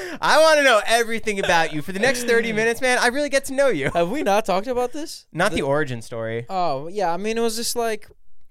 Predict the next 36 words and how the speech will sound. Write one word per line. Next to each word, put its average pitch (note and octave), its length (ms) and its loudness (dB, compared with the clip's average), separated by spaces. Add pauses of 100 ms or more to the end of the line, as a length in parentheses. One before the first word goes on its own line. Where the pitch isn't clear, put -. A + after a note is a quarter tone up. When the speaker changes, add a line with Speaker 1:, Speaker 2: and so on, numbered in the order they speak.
(440)
Speaker 2:
I E3 140 0
was E3 280 -2 (380)
in F#3 100 -2
my F#3+ 140 0
plumbing D3 300 -4
company, D3 380 -6
and, D3 140 -4
and C3 220 -6
at C3+ 80 -6
the C#3 80 -10
time, D3 280 -4
I C3+ 60 -4
was B2+ 80 -6
like, B2+ 120 -6
I, B2 200 -4
I, D3 300 -2
I've F#3+ 80 0
always B3 260 0
had G#3 200 -2
this, F3+ 140 -6
like, D#3 140 -4
creative, C#3+ 880 -4 (420)
like, A#2 200 -12
mindset, B2 600 -6 (200)
and A2+ 260 -6
I've G#2+ 120 -4
always C#3 180 2
wanted B2+ 280 -6
to B2 80 -12
do A#2 180 -8
videos, G#2 680 -6 (400)
which G#2+ 220 -10
now G#2+ 240 -4
I G2+ 80 -6
express G2+ 440 -10
through, G#2 200 -16